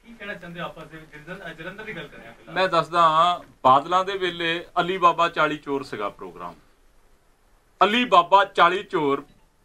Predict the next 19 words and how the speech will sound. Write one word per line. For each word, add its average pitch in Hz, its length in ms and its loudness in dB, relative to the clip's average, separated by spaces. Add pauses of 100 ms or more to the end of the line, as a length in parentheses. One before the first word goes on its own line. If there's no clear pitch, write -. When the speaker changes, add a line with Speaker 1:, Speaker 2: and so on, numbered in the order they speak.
Speaker 2:
ਬੀਜੇਪੀ 233 480 2
and 220 200 0
ਅਕਾਲੀ 185 320 0
ਦਲ 190 180 -2
ਦੀ 185 160 -6
government 147 360 -2
ਦੇ 170 120 -6
ਵਿੱਚ 156 180 -8
ਸੀ। 190 140 2
ਇੱਕ 190 140 -4
ਬਾਬਾ 135 340 2
ਸੀਗਾ, 131 240 -6
ਉਹ 165 200 -2
ਨਿਰਦੇਸ਼ 151 480 0
ਦਿੰਦਾ 165 280 0
ਸੀ 147 340 -10 (560)
ਕਿ 220 100 -4
ਕਿਹੜੀ 285 420 0
team 208 500 -2